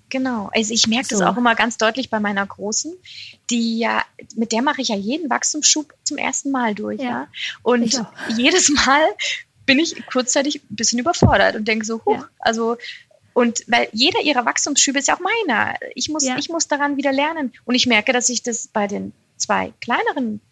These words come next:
Speaker 1: Geschwistern, da läuft vieles einfach schon, also ich mache mir über vieles einfach gar nicht mehr so den Kopf,
Speaker 2: Ja.
Speaker 1: weil ich weiß, okay,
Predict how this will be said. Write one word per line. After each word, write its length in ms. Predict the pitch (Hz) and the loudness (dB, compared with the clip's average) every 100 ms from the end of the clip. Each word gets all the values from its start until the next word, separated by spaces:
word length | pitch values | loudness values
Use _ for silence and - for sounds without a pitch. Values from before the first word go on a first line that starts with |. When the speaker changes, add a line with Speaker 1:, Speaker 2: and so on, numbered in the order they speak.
| _ | _
Speaker 1:
Geschwistern, 560 | - 226 - - 233 220 - _ _ _ | -2 0 0 0 -2 -2 -8 _ _ _
da 200 | - 180 | -4 -2
läuft 280 | 180 202 - | 0 -2 2
vieles 240 | - 226 | 2 2
einfach 260 | - 202 226 | -2 -2 0
schon, 240 | - 226 220 | 0 0 0
also 160 | 208 226 - | 0 0 0
ich 140 | 240 | 0
mache 160 | 226 262 | 0 0
mir 60 | |
über 100 | 240 | 0
vieles 240 | 220 240 240 | -2 -4 -2
einfach 200 | 220 220 | -2 0
gar 120 | 214 | 0
nicht 140 | 220 220 | -2 -2
mehr 80 | 202 | -6
so 80 | 190 | -8
den 140 | 190 | -4
Kopf, 240 | - 466 | 0 0
Speaker 2:
Ja. 100 | 294 | 0
Speaker 1:
weil 80 | 269 | 0
ich 120 | 208 208 | 0 0
weiß, 240 | 208 220 | -2 -2
okay, 320 | 220 330 370 | -6 -6 -6